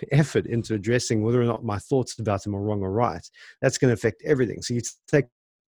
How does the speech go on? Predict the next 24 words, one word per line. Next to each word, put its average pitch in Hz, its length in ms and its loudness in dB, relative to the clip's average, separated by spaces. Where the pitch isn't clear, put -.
a 127 60 2
simple 127 520 -2
statement 127 720 -4
like, 90 400 -6
you 107 240 2
know, 104 80 -4
to 104 140 -4
love, 98 340 -2
"I, 117 220 0
I 117 40 4
just 113 180 -2
want 104 140 -2
to 104 80 -6
love 98 300 -4
Jesus." 92 520 -8
Um, 107 240 0
well, 117 160 2
already 117 580 4
you've 117 340 -2
got 117 240 4
a - 80 -6
theological 110 600 2
statement 98 480 0
there. - 160 -8